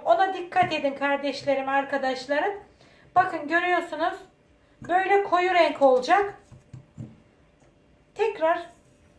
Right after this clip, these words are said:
şekerimizden dökelim. İki yüz milimlik bardakla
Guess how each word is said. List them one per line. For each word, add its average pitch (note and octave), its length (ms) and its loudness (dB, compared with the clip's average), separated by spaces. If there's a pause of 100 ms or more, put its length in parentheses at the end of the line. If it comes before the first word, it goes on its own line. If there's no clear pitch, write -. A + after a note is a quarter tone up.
(120)
şekerimizden D4+ 840 -6
dökelim. C#4+ 400 -4 (3000)
İki F4 260 -4
yüz G#4+ 240 4
milimlik D#4 460 -4
bardakla F4+ 720 4